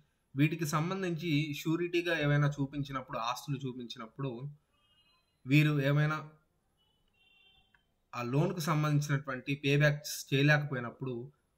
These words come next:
వారు ఆ ప్రాపర్టీస్ని లేదంటే surety పెట్టినటువంటి వస్తువుల్ని వారు ఆక్షన్స్లోకి తీసుకొని రావడం జరుగుతూ ఉంటుంది.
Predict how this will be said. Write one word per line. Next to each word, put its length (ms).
వారు 260
ఆ 180
ప్రాపర్టీస్ని 720
లేదంటే 340
surety 380
పెట్టినటువంటి 580
వస్తువుల్ని 600
వారు 180
ఆక్షన్స్లోకి 600
తీసుకొని 360
రావడం 260
జరుగుతూ 340
ఉంటుంది. 320